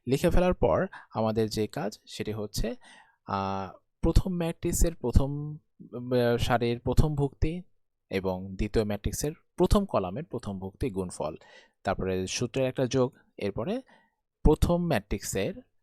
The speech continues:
আহ, প্রথম সারির পরের যে ভুক্তিটা থাকবে, এখানে আমরা দ্বিতীয় ভুক্তিটা দেখতে পাচ্ছি,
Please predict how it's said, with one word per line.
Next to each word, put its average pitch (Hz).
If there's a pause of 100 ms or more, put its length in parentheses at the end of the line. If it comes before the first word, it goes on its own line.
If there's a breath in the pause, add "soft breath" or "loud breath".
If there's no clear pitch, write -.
(240)
আহ, 95
প্রথম 180
সারির 107 (520)
পরের 156
যে 113
ভুক্তিটা 95
থাকবে, 87
এখানে 104
আমরা 98
দ্বিতীয় 127
ভুক্তিটা 143
দেখতে 143
পাচ্ছি, 175